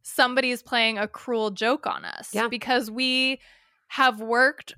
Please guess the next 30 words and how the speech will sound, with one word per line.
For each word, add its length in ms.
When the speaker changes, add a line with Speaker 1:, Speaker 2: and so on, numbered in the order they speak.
Speaker 1:
so 640
hard 800
in 120
the 100
last 400
few 200
years 520
Speaker 2:
<laughs> 300
Speaker 1:
to, 120
like, 420
Speaker 2:
Yes. 420
Speaker 1:
really 840
Speaker 2:
Yes. 280
Speaker 1:
get 380
the 200
self-care 920
to 220
almost 480
to 120
a 60
point 380
where 180
we're 240
okay." 600
And, 140
like, 200
Speaker 2:
Yeah. 180
Speaker 1:
we 60
have 320
these 280